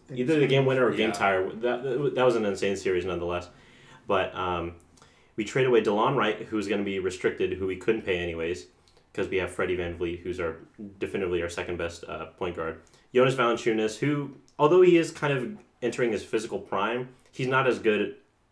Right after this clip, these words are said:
Speaker 2: right now or ever will be com-, uh, compared to Marc Gasol. And C J Miles, just couldn't shoot this year. And draft consideration, eh, we're Toronto, we're probably gonna be bottom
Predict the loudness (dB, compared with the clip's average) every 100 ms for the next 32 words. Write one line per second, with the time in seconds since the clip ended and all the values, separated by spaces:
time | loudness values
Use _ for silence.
0 | _ _ -8 -2 0 0 0 0 -2 -2
1 | -2 0 0 0 0 -6 -8 -12 -12 -12
2 | -10 -12 -10 -6 -4 -4 -6 -6 -6 -4
3 | -4 -4 0 0 0 -2 -2 -6 -18 _
4 | _ _ _ _ _ _ _ -4 0 2
5 | 2 0 -2 -6 -2 0 0 -2 -14 -20
6 | -6 -2 2 4 2 0 -4 -2 0 0
7 | -2 -6 -8 -2 2 4 4 2 2 4
8 | 2 2 0 0 -2 0 -2 -2 -2 -4
9 | -6 -18 -20 _ -2 0 -2